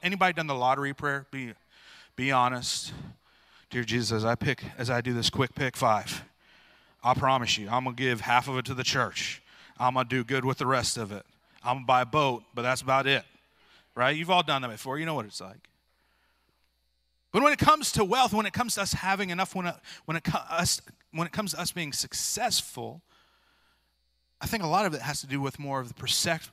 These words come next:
the perception of how we think other people see us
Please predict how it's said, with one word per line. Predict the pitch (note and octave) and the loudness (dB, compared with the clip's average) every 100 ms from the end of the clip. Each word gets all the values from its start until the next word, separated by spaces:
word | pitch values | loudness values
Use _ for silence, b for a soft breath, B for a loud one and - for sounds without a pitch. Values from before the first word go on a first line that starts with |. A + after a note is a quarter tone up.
| _ _ _ _ _ _ _ _ _ _ _ _ _ _ _ _ _ _ _ | _ _ _ _ _ _ _ _ _ _ _ _ _ _ _ _ _ _ _
the | - | -12
perception | B2 A#2+ F#3+ F3 - D#3 D3 C3+ _ _ _ _ _ _ _ _ _ | -4 -2 0 0 -2 -4 -10 -16 _ _ _ _ _ _ _ _ _
of | C3+ | -6
how | - D#3 | -2 -2
we | C#3 | -4
think | - D#3 C3+ | -6 -10 -6
other | C#3+ C#3 | -6 -6
people | C#3 A#2 A2 | -10 -8 -4
see | - E3 D#2+ | -4 -6 -12
us | - - - | -10 -8 -8